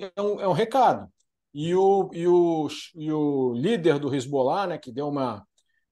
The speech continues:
fez uma declaração recentemente, né,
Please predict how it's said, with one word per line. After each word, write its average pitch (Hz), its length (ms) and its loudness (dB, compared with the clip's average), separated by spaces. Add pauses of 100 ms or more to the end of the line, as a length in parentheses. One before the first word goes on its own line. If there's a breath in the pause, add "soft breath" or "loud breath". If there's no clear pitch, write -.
(140)
fez 151 160 2
uma 143 120 0
declaração 131 720 -4 (160)
recentemente, 143 720 -2
né, 175 240 -2